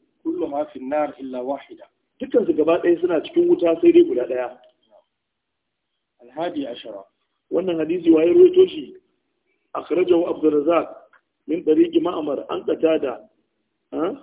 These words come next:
Speaker 1: بمنزلة.
Speaker 2: بمنزلة الريح. انظر تهذيب الكمال وتهذيب التهذيب والتقريب. Da sauransu.
Speaker 1: Imam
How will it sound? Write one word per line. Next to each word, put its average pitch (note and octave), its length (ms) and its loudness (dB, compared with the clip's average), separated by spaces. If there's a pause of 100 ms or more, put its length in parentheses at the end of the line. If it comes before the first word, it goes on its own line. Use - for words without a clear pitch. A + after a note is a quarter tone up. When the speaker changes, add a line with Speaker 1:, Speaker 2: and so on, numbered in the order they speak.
(160)
Speaker 1:
بمنزلة. A#2+ 420 -18 (260)
Speaker 2:
بمنزلة E3 580 -2
الريح. D3 280 0 (1080)
انظر D#3+ 520 -2
تهذيب C#3+ 380 0
الكمال B2+ 540 -6 (420)
وتهذيب C#3 500 0
التهذيب C3 480 -6
والتقريب. C3+ 520 -4 (920)
Da C#3+ 180 -12
sauransu. C#3 480 -8
Speaker 1:
Imam C3+ 160 -20